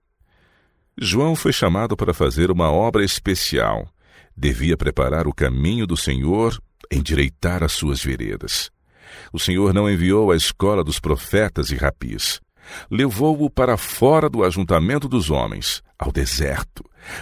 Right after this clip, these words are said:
a fim de que aprendesse da natureza e do Deus da natureza. Deus não desejava que ele tivesse o molde dos sacerdotes e príncipes.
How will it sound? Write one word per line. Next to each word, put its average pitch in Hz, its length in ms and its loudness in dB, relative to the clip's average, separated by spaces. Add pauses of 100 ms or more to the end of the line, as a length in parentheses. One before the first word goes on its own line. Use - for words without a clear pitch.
a 73 80 2
fim 82 180 -2
de 69 120 -4
que - 80 0
aprendesse 73 560 0
da 73 100 0
natureza 71 680 -2
e 65 60 -2
do 71 140 -2
Deus 98 400 2
da 69 140 -2
natureza. 60 640 -6 (760)
Deus 92 440 0
não 98 180 0
desejava 82 800 0
que - 100 -2
ele 82 120 2
tivesse 82 520 0
o 78 60 2
molde 87 500 0
dos 80 180 0
sacerdotes 85 840 0
e 76 60 -2
príncipes. - 880 -6